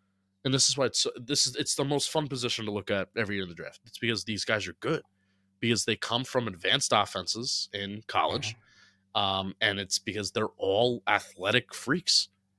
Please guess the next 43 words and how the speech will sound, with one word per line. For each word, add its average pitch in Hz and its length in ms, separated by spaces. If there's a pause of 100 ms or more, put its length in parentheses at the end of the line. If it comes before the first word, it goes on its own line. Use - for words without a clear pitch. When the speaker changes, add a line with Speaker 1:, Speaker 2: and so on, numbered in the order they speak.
Speaker 1:
and 98 160
they 98 80
can, 98 400
they 90 140
can 98 140
all 120 240
run. 143 200
And, 123 120 (260)
and 127 80
even 143 180
if 139 100
you 147 80
can't 151 240
run, 151 400 (220)
then 117 180
they're 123 120
strong, 151 480
and 147 80
they 127 100
can 120 140
go 120 220
up, 165 180
and 131 100
they 123 100
can 117 220
high 117 240
point 127 240
a 107 60
football 165 400
and 110 100
catch 147 300
it, 180 100
and 117 200 (480)
you 160 80
know, 131 60
you 127 160
could 123 140
say 147 280
that, 139 220 (440)
you 139 60
know, 120 60
maybe 135 240
the, 127 360